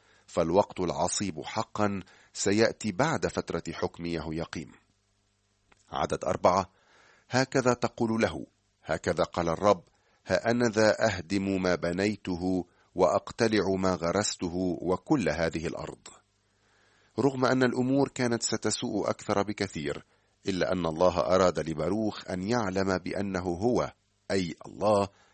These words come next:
المسؤول عن كل ما يجري. فالله هو المسؤول عما سيجري لأرض يهوذا، وبالتالي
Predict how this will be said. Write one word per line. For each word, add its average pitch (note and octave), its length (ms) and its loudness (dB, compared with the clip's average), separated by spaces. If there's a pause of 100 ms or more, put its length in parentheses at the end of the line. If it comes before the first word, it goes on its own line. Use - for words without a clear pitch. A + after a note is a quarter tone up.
(160)
المسؤول A#2 880 0
عن F#2 220 -4
كل D#2+ 360 -6
ما E2+ 100 -4
يجري. G#2 440 -4 (680)
فالله A#2 320 2
هو C3 320 2
المسؤول A#2+ 520 0
عما A2+ 280 0
سيجري G#2 560 0
لأرض G2+ 380 -2
يهوذا، F#2+ 760 0
وبالتالي F2+ 840 0